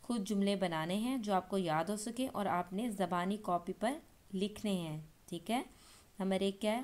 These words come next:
खूबसूरत। खूबसूरत का जुमला बनाएं। खूबसूरत पर तो बहुत सारे जुमले बन सकते हैं। जी, नंबर एक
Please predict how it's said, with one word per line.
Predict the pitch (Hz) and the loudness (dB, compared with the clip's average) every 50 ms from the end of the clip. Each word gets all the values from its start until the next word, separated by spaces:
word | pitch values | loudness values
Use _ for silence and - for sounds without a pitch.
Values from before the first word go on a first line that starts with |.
| - - | -6 -6
खूबसूरत। | - - 226 214 220 - - - 254 254 240 220 190 160 160 - - - - - - - - - - - - | -2 -2 -2 -2 -2 -4 -2 0 0 2 4 4 4 2 0 -4 -12 -20 -20 -20 -20 -20 -20 -20 -20 -12 -8
खूबसूरत | - 185 - - 196 202 202 202 | -8 -6 -2 0 0 0 0 0
का | 214 | -2
जुमला | 196 208 208 208 208 208 | -2 0 0 0 0 0
बनाएं। | 214 214 214 220 226 262 - - - - - - | 0 0 0 0 0 0 -2 -4 -10 -20 -8 -2
खूबसूरत | - 190 185 - - 214 196 208 208 | -2 -2 -2 -2 -2 -2 -2 -2 0
पर | - 208 208 | -2 -2 -2
तो | 208 - 202 | -2 -2 0
बहुत | 196 214 226 226 | 0 0 0 2
सारे | 233 226 226 226 | 0 0 0 0
जुमले | 202 220 214 214 214 | 0 0 0 2 2
बन | 202 208 202 202 | 2 2 2 2
सकते | 202 214 202 208 - 214 | 0 -2 -4 -2 -2 0
हैं। | 202 202 202 220 233 - - - - - - - - - - - - - - - | 0 2 0 0 -2 -6 -12 -18 -20 -20 -20 -20 -20 -20 -20 -20 -20 -20 -8 -2
जी, | - 214 208 190 | 0 2 2 4
नंबर | 190 190 196 196 196 | 4 4 4 4 4
एक | 202 202 - | 2 0 -4